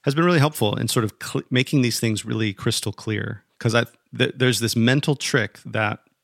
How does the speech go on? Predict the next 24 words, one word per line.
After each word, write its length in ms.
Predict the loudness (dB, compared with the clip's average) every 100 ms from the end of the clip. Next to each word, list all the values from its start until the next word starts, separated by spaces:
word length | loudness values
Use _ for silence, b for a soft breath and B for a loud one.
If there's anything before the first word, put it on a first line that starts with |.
| -8
uh, 160 | -6 -4
I 80 |
think 200 | -4 -4
white 200 | -2 -4
Christians 500 | -2 -6 -4 -4 -4
especially 640 | -6 -4 -4 -6 -8 -10 -12 b b b b -2
know 220 | 0 2
how 100 | 2
to 80 | 2
play, 400 | -2 -2 -2 0
and 220 | 0 0
we, 140 | -2 _ -6
and 100 | -2
we 80 | 0
do 160 | 2
it. 140 | 2 0
I 100 | -2
used 220 | 0 0 -2
to 40 |
do 140 | -4 -4
it 100 | -6
all 160 | -6 -8
the 60 |
time. 260 | -6 -8